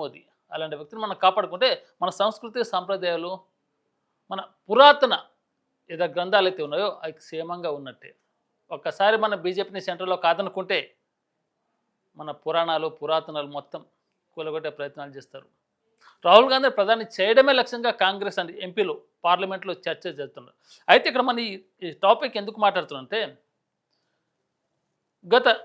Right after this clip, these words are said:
పహల్గామ్ ఉగ్రదాడి అలాగే ఆపరేషన్ సింధూర్ గురించి పార్లమెంట్లో కాంగ్రెస్ నాయకులు ప్రశ్నలు సంధిస్తున్నారు. పహల్గామ్ ఉగ్ర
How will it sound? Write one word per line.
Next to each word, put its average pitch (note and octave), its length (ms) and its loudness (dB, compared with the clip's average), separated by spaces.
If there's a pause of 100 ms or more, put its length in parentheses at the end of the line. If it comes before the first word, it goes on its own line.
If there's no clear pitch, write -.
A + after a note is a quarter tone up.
(640)
పహల్గామ్ B3 440 8
ఉగ్రదాడి G#3 440 4 (220)
అలాగే F#3+ 320 2
ఆపరేషన్ F#3+ 380 0
సింధూర్ E3+ 300 -8
గురించి D#3 280 -10 (340)
పార్లమెంట్లో A3+ 520 4 (140)
కాంగ్రెస్ B3 460 0
నాయకులు A3 300 0 (800)
ప్రశ్నలు G3 440 -6
సంధిస్తున్నారు. E3+ 640 -12 (2250)
పహల్గామ్ A#3+ 520 0
ఉగ్ర A3 160 2